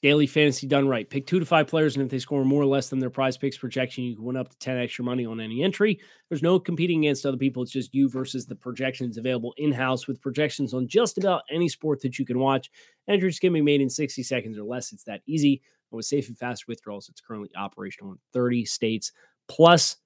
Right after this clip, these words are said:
Canada. Download the Prize Picks app or go to prizepicks dot com to sign up and play daily fantasy sports. First-time users can receive a one hundred percent instant deposit match up to one hundred dollars with promo code Locked On. So if you put in a hundred, they'll give you another hundred. If you put in fifty, they'll give you another fifty.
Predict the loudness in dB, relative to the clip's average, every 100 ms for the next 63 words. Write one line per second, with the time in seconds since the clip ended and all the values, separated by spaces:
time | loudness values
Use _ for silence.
0 | _ _ 6 10 10 10 6 4 6 6
1 | 8 4 2 2 2 0 -2 0 0 0
2 | -4 -4 -4 -4 -6 -6 -8 -8 -8 -8
3 | -6 -4 -6 -8 -10 -6 -2 0 -2 -4
4 | -6 -8 -10 -6 -6 -4 -2 -2 0 0
5 | 0 0 -2 -2 -4 -2 0 0 0 0
6 | 0 -2 -6 -6 -6 -4 -8 -8 -6 -4
7 | -2 0 0 0 -10 -20 -20 _ 2 8
8 | 10 12 10 8 6 4 2 -4 -2 0
9 | 0 0 -2 0 -2 -2 0 0 -2 -8
10 | -10 -6 -4 -2 -4 -2 -2 -2 -4 -4
11 | -4 -2 0 2 2 -2 -4 _ _ _
12 | _ -8 -4 -4 -6 -8 -6 -8 -8 -10
13 | -10 -10 -4 -2 0 -2 -4